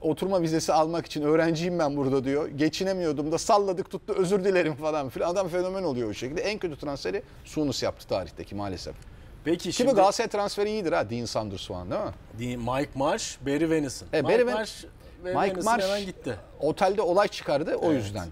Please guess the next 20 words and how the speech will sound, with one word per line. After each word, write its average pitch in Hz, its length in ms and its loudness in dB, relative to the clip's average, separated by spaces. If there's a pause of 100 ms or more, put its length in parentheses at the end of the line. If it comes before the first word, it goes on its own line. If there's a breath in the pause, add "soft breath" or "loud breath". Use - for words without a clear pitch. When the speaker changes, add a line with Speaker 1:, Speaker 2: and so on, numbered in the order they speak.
Speaker 1:
bayağı. 117 340 2 (400)
Speaker 2:
Dean, 131 180 -4 (260)
Speaker 1:
O 160 120 4
ara 170 80 4
Speaker 2:
Dean 175 100 2
Speaker 1:
İngiliz 180 220 0
futbolcu 165 360 0
kültürü 170 260 2
öyleydi. 147 360 4
Gençti 151 420 0
de 117 40 2
o 101 100 0
zaman. 120 240 -6 (260)
Speaker 2:
Dean 113 120 -6
Saunders 113 460 -4
geldiğinde 113 420 -2
inanamamıştık 151 580 -2
açıkçası. 98 200 -2
Speaker 1:
Muazzam 110 240 2
futbolcuydu. 87 520 -8